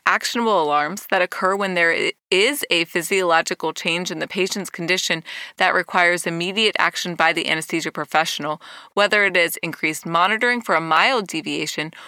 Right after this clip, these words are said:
or medication administration or initiating C P R for a life-threatening problem.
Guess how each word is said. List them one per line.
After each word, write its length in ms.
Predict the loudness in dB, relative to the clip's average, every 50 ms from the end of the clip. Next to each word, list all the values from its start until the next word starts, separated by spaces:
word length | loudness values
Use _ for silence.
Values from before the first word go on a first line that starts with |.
| -20 -20 -6 0
or 180 | 2 2 2
medication 680 | 4 2 2 2 2 0 0 0 0 0 0 -2 -2 -2
administration 640 | -2 -2 -2 -2 -2 -2 -2 -2 -2 -2 -4 -6 -6 -6 _
or 280 | -2 0 2 2 2
initiating 680 | 0 0 0 0 0 0 2 2 2 2 2 2 0 -4
C 240 | -6 -4 -4 -4 -4
P 180 | -4 -2 0
R 220 | 2 2 2 2 0
for 180 | -2 -2 0
a 80 | 0 0
life-threatening 680 | 2 2 2 2 2 0 0 0 0 2 0 -4 -8 -2
problem. 420 | 0 0 0 0 0 -6 -10 -10